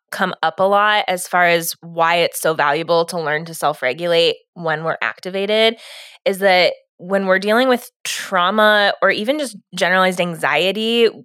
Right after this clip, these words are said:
a lot of avoidance comes up around, like, I just want to avoid being triggered because when I am triggered, I feel shame about the feelings that come up. Like, it feels like there's something wrong with me that I am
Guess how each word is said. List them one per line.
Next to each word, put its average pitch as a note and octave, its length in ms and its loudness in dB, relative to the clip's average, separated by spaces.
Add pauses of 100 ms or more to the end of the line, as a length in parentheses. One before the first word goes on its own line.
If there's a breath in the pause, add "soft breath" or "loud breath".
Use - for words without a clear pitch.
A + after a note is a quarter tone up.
(200)
a F#3+ 80 2
lot F#3 200 2
of D4+ 80 0
avoidance F3 640 0
comes A2 300 -10
up - 240 -4
around, E3 380 0
like, D#3 160 -2
I F3 100 -2
just G3 220 -8
want A3 160 -2
to - 200 -4
avoid D#3 380 0
being D#3 240 -4
triggered G#3+ 420 2
because F3+ 300 -4
when E3+ 80 0
I E3 80 0
am D3+ 220 -6
triggered, F3 340 0
I D3+ 140 -2
feel D#3 160 -6
shame D#3+ 580 -2 (400 loud breath)
about D#3 460 0
the D#3+ 80 -6
feelings D3 400 -2
that - 140 -4
come B2 220 -4
up. - 220 -6
Like, E3 160 0
it - 140 -12
feels E3 440 -4
like D3+ 140 0
there's D3+ 160 -4
something E3 340 -8
wrong F3 260 0
with F#3+ 180 -2
me D3+ 220 -2
that C3 180 0
I D3+ 340 2 (380 loud breath)
am D#3 520 -6